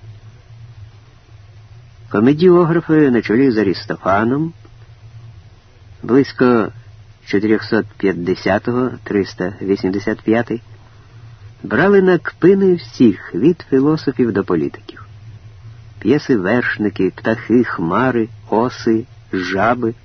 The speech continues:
фантастичні сюжети, яких переплетені туалетним і сексуальним гумором, і досі викликають сміх глядачів різних країн світу.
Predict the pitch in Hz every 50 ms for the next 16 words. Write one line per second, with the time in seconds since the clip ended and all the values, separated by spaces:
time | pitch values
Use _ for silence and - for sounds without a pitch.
0 | - - - - - - - - - 107 98 - 107 95 - - - 135 120 -
1 | - 98 92 - - - 104 101 - - 107 98 - - - 95 98 - - 113
2 | 104 92 - - - _ - - - - - - - - - - - 113 113 95
3 | - - 92 104 131 131 123 - 104 95 87 80 - - - 90 85 85 92 107
4 | 123 120 - - 92 82 78 78 78 - - 85 - - - 87 98 110 117 107
5 | 101 92 80 85 - 110 139 170 175 143 98 - - - - - - - - -
6 | - - - - - - - - - - - - 165 175 185 196 196 156 - -
7 | 107 101 92 - 101 92 - 107 104 104 95 - - - - 90 87 110 175 185
8 | - - 104 101 101 104 101 98 - - 120 107 95 87 92 98 95 92 - 98
9 | 98 - - - - 90 82 - - - - - - 107 - - - -